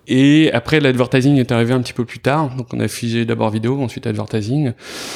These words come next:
Puis après, on a eu plusieurs idées dans l'univers de l'advertising pour arriver, euh, sur, euh, Anna Network. Euh,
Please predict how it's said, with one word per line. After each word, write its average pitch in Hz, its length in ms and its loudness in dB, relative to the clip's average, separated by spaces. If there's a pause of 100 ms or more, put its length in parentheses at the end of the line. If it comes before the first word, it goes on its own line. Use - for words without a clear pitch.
(220)
Puis 127 120 2
après, 123 200 2
on 127 60 4
a 123 80 6
eu 120 100 4
plusieurs 123 420 4
idées 123 160 6
dans 131 120 4
l'univers 113 280 4
de 113 60 4
l'advertising 113 640 2
pour 113 160 -4
arriver, 107 380 4
euh, 107 260 4 (720)
sur, 113 260 2
euh, 110 200 2 (120)
Anna 107 240 4
Network. - 560 -2 (180)
Euh, 104 600 2